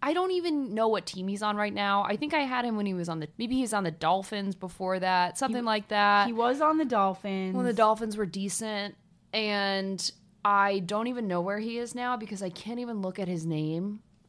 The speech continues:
Speaker 1: on my screen.
Speaker 2: Ooh, it's that bad?
Speaker 1: It's that bad. He's burned me so many times in the past where I picked him up, like, middle of the road, maybe my, like,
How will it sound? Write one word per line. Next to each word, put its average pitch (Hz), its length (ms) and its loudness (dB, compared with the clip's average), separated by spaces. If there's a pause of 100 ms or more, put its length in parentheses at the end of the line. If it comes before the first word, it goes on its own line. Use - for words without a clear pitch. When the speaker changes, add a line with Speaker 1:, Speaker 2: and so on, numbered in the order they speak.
(180)
Speaker 1:
on 160 400 0
my 151 180 -4
screen. 156 400 -4
Speaker 2:
Ooh, 262 80 4
it's 220 140 2
that 190 180 0
bad? 170 360 -2
Speaker 1:
It's 220 200 -2
that 311 240 -2
bad. 339 220 -2
He's 240 240 -2
burned 254 320 -4
me 285 120 -2
so 254 280 -6
many 254 200 -4
times 262 320 -6
in 240 60 -6
the 208 60 -6
past 185 340 -4
where 202 100 -4
I 202 40 -2
picked 247 300 -10
him 240 100 -6
up, 226 200 -4
like, 180 180 -4
middle 214 320 -4
of 214 60 -4
the 196 80 -10
road, 185 500 -2
maybe 185 240 -6
my, 190 200 -2
like, 175 160 0